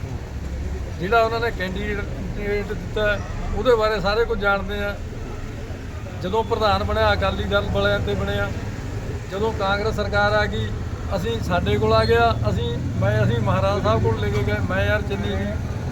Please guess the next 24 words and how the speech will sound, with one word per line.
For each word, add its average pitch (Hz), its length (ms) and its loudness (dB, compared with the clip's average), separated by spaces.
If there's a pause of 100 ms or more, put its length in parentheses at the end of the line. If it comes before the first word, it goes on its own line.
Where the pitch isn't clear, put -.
(240)
ਤੇ 220 220 4
ਇਹਨੂੰ 247 180 4
ਕਾਂਗਰਸ 202 400 2
ਜੁਆਇਨ 202 300 2
ਕਰਾਈ। 202 320 0 (1160)
ਮੇਰੇ 180 220 0
ਕੋਲ 214 160 2
ਫੋਟੋਆਂ 214 320 2
ਪਈਆਂ 208 360 0 (260)
ਹੁਣ 190 120 0
ਵੀ। 196 160 -2 (720)
ਉਹ 220 100 0
ਤੋਂ 247 180 2
ਬਾਅਦ 226 360 4 (380)
ਜਦੋਂ 220 220 2
ਫੇਰ 208 300 0
ਲੋੜ 226 240 0
ਆਈ, 240 300 2 (500)
ਜਦੋਂ 226 200 -2
ਮੈਨੂੰ 208 280 -4
ਬਾਈ 202 180 0
'ਚ 214 100 -8
ਟਿਕਟ 185 280 -6
ਮਿਲੀ, 226 360 -6